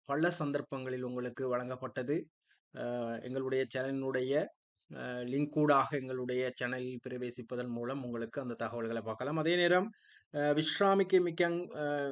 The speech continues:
அ, இமிக்கம் சுரக்கிமே அந்த அமைப்பு வந்து இப்படி ஒரு தகவலையும் வெளியிட்டிருக்குது. அ, இவர் ஒரு அமைச்சர், உங்களுக்கு தெரியும், "கோட்டா அகோசிக்கல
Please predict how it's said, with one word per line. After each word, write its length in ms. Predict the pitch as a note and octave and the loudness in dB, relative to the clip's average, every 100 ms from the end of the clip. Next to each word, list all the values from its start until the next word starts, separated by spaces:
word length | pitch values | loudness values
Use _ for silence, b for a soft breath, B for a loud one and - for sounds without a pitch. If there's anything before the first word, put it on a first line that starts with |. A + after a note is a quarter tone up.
| - C#3 | -4 -6
அ, 340 | C#3 C3+ C3 A#2+ - A2+ - - | -4 -2 -4 -6 -10 -16 -16 -8
இமிக்கம் 420 | D3 F3 F3+ G3 | 0 2 6 6
சுரக்கிமே 580 | E3 E3+ E3 E3 D#3+ D#3 | 6 2 4 4 4 4
அந்த 260 | C3+ C#3 C#3 | 2 0 0
அமைப்பு 360 | C3+ D3 D3+ | 0 -2 0
வந்து 280 | D3+ C#3 D#3+ | -2 0 0
இப்படி 300 | F3 - E3+ | -2 -2 4
ஒரு 220 | E3 D#3 D#3 | 4 4 0
தகவலையும் 400 | C#3 C#3+ C#3 C#3 | 0 0 0 0
வெளியிட்டிருக்குது. 640 | C3 C3 B2 B2 - C#3 - b b b b _ | -2 -4 -6 -10 -4 -2 -2 b b b b _
அ, 640 | C#3 C3 C3 C3 C3 C3 B2+ | 0 2 2 2 0 -2 0
இவர் 180 | C3+ D3 | 4 6
ஒரு 140 | D#3 | 8
அமைச்சர், 320 | D3+ D3+ E3+ | 8 6 2
உங்களுக்கு 340 | D#3 D3 C#3 D#3 | 2 2 2 4
தெரியும், 220 | D#3 F#3 | 4 4
"கோட்டா 600 | E3 F3+ F#3+ F#3+ F3+ - C#3+ | 6 6 8 8 8 4 -4
அகோசிக்கல 1040 | C#3+ E3+ G#3 G3+ - G3 E3 E3+ D#3+ E3 | 4 8 10 8 2 -4 2 4 4 2